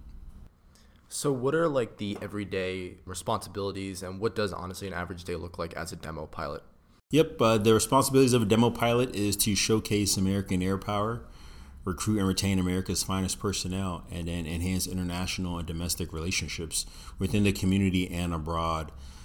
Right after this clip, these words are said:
Speaker 2: Your daily ops tempo for a demo pilot,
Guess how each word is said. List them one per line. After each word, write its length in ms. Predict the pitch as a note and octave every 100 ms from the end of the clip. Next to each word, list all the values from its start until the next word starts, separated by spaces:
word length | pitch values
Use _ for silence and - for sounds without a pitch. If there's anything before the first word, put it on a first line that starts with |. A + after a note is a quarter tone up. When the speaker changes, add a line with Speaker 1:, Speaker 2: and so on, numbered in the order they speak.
| -
Speaker 2:
Your 180 | - G#2
daily 580 | F#2+ A2 B2 B2+ A#2 A#2 -
ops 200 | A2+ A#2
tempo 200 | A#2+ A#2
for 180 | A#2+
a 60 | G2
demo 260 | G2+ A2+ A2+
pilot, 520 | - B2 B2+ C3+